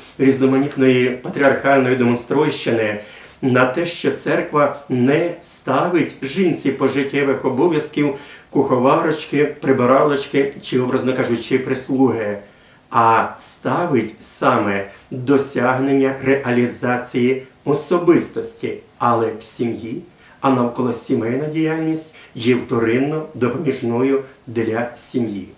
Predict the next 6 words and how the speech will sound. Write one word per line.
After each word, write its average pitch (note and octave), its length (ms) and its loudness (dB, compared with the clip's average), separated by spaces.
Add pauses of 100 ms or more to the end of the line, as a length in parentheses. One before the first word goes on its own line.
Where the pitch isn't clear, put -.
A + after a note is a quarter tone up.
(400)
Що - 440 2
мається E3 760 0 (640)
на D3+ 240 2
увазі? D3+ 560 2 (540)
Яка E3+ 500 0
саме C3+ 560 0